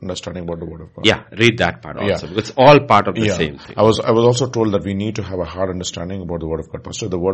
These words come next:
Speaker 1: of God says, "Lean not on your own understanding," and also in Genesis one one. I don't, I don't know, sometimes I feel angry, Pastor. I feel like showing scripture, but in one, one of Pastor Vijay's teachings, I was told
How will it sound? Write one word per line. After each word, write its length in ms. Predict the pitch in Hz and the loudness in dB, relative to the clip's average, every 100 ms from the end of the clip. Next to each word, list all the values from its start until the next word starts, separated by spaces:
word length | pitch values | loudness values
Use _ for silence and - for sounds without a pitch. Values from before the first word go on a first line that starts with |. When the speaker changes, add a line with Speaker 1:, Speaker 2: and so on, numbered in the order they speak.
| 98 | -2
Speaker 1:
of 20 | 98 | -4
God 100 | 90 | -6
says, 240 | 95 85 | -8 -8
"Lean 220 | 85 92 | -6 -6
not 180 | 90 87 90 | -6 -8 -6
on 40 | 85 | -4
your 80 | 82 | -4
own 100 | 87 | -6
understanding," 540 | 80 78 82 78 82 - | -8 -8 -12 -14 -16 -12
and 100 | 82 | -4
also 220 | 87 85 | -4 -2
in 80 | 90 | -6
Genesis 320 | 85 82 82 | -6 -6 -8
one 180 | 82 82 76 | -6 -6 -6
one. 120 | - _ _ - - - | -12 _ _ -20 -20 -4
I 80 | 98 | 0
don't, 320 | 107 110 - - | 0 -2 -10 -4
I 120 | 104 | -2
don't 160 | 98 107 | 0 -2
know, 60 | |
sometimes 360 | 101 95 101 95 | -4 -6 -6 -8
I 40 | 95 | -6
feel 200 | 95 82 | -6 -4
angry, 300 | 92 87 85 | -4 -6 -6
Pastor. 320 | - - 82 | -8 -8 -8
I 40 | |
feel 320 | 87 110 104 104 - - - | -8 -4 -4 -4 -12 -20 -6
like 180 | 98 98 | -4 -2
showing 280 | - 104 101 | -2 -2 -4
scripture, 360 | - 98 - | -6 -8 -6
but 120 | 92 | -4
in 100 | 90 | -4
one, 160 | 92 104 | -4 -2
one 240 | 98 98 | -2 -2
of 80 | 101 | -4
Pastor 220 | - 95 101 | -4 -4 -2
Vijay's 280 | 95 98 | -2 -4
teachings, 360 | - 95 104 98 | -6 -8 -6 -4
I 60 | 87 | -4
was 140 | 85 | -4
told 340 | - 98 98 | -4 -4 -4